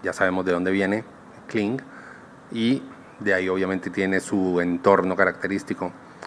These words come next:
Así que podemos acá descargar y entonces de esta manera tenemos nuestras imágenes.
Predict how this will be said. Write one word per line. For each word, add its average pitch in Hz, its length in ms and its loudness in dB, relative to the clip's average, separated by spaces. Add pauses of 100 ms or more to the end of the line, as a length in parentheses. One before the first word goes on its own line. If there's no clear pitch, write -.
(240)
Así 113 360 2
que 127 420 8 (800)
podemos 92 340 -2
acá 90 180 0
descargar 123 640 4 (3000)
y 127 420 4
entonces 101 540 2
de 101 80 8
esta 98 180 4
manera 117 420 8
tenemos 101 520 2 (760)
nuestras 104 440 2
imágenes. 120 500 2